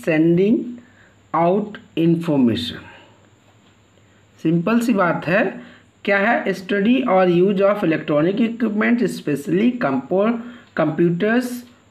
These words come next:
for collecting, storing and sending information।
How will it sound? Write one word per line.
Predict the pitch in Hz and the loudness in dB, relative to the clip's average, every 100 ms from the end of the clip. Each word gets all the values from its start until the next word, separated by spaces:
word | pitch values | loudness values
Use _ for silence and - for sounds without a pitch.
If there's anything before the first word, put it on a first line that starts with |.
| - | -4
for | 170 165 170 | -2 -2 -2
collecting, | 156 151 - 226 220 | -2 -2 -2 0 0
storing | - - 156 175 185 190 | -2 -2 0 2 2 0
and | - - - - - | -2 -6 -16 -20 -4
sending | 165 156 190 349 - - - _ _ | 0 2 2 0 -2 -12 -20 _ _
information। | 170 165 151 127 117 113 | 0 2 2 2 0 -4